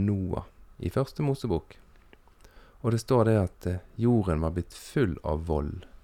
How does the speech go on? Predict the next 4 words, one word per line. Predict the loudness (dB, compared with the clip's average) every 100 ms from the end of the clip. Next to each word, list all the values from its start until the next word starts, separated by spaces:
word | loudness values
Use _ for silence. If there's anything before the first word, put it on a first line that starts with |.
| -20 _ -20 -20 -20
folk | -6 -6 -4 -2
gjorde | 0 0 0 -2 -6 -16 _ _
onde | 0 2 2
ting, | 2 -2 -4